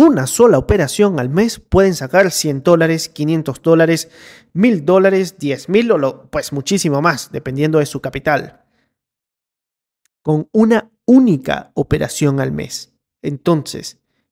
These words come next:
eso es a lo que yo realmente aspiro. Mi intención no es esclavizarme detrás de un computador,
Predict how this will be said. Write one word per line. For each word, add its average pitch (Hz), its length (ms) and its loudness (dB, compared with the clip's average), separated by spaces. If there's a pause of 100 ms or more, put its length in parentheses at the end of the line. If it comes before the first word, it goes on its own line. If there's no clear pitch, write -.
(120)
eso 147 280 -4
es 214 160 0
a 233 60 -4
lo 226 120 -4
que 151 120 -8
yo 151 140 -4
realmente 185 460 -2
aspiro. - 640 -4
Mi 156 160 -6
intención 147 540 -4
no 214 80 -2
es 226 160 -8
esclavizarme 170 880 -4
detrás 143 440 -6
de 147 100 -2
un 147 120 -4
computador, - 720 -6